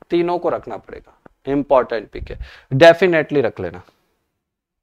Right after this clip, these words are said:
इसके बाद दिल्ली कैपिटल की अगर मैं बैटिंग सेक्शन की बात करूं तो दिल्ली कैपिटल की तरफ से देखिए पृथ्वी शाह हो सकता है ओपन करे, बाकी फॉर्म बहुत खराब चल रहा है पृथ्वी शाह का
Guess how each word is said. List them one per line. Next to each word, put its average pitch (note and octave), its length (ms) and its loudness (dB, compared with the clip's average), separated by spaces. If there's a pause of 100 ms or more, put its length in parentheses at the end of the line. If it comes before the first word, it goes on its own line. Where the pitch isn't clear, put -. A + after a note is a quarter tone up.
(1300)
इसके F3+ 280 6
बाद C4 200 10
दिल्ली G#3 300 6
कैपिटल A3+ 440 4
की A#3 120 2
अगर A3 200 4
मैं A3 180 2
बैटिंग E3+ 380 4
सेक्शन F3 420 0
की F3+ 160 2
बात C#3 300 4
करूं F3 260 2
तो G#3+ 120 4
दिल्ली E3+ 280 4
कैपिटल G3+ 460 2
की G#3 120 0
तरफ F#3+ 280 4
से G3+ 140 -2
देखिए G3+ 240 2
पृथ्वी G#3 420 0
शाह G3 200 4 (200)
हो E3+ 120 0
सकता D3+ 320 -2
है C3+ 120 4
ओपन C#3 300 -2
करे, D#3 220 2
बाकी F3+ 320 2
फॉर्म G#3 420 4
बहुत D#3+ 260 0
खराब B2+ 340 2
चल A#2+ 80 -4
रहा A2+ 160 -2
है C3+ 40 -2
पृथ्वी B2 340 -8
शाह A#2 160 0
का D#3+ 180 -2